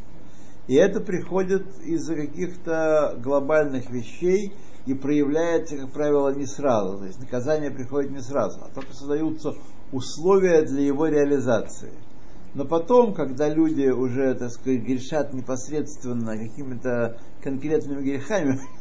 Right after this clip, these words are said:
<coughs> может быть, сами по себе меньшие они,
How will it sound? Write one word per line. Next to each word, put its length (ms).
<coughs> 420
может 300
быть, 160
сами 320
по 80
себе 400
меньшие 840
они, 480